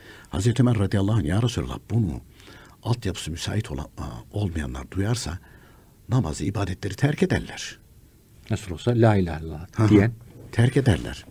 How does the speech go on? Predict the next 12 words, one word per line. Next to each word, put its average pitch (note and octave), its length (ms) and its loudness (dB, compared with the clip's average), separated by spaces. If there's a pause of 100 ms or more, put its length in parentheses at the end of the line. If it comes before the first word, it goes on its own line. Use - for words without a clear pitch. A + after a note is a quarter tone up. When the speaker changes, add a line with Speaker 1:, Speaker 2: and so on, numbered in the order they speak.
(160)
Speaker 1:
<clears throat> - 680 2
Resulullah C3 360 6
Efendimiz D3 280 6
aleyhissalatü B2+ 420 6
vesselam, D3 260 4
"Peki E3 220 0
o G#2 40 4
zaman G#2+ 200 0
söylemesin," G2 580 -2
buyuruyorlar. - 360 -12 (400)
<laughs> - 400 -12
Ama A3 180 12